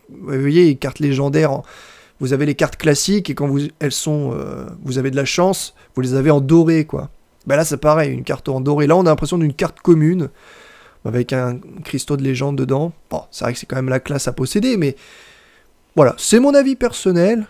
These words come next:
ça n'engage que moi. Allez, on passe à la quatrième illustration. Peut-être l'une des plus intéressantes aussi. Franchement,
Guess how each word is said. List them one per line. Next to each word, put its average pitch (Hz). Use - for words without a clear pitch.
ça -
n'engage 147
que 208
moi. -
Allez, 202
on 196
passe 233
à -
la 226
quatrième 208
illustration. 185
Peut-être 202
l'une 190
des 160
plus 156
intéressantes 156
aussi. 185
Franchement, 240